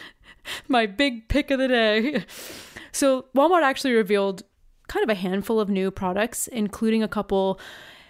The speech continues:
A I-powered tools for managing product search and replenishment,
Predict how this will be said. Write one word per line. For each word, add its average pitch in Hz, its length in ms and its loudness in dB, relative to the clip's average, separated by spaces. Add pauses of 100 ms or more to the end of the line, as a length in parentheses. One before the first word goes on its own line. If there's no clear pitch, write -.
(300)
A 240 160 2
I-powered 208 520 0
tools 202 340 0
for 208 140 -2
managing 196 680 0
product - 380 -4
search 214 280 -2
and 208 180 -2
replenishment, 202 840 -2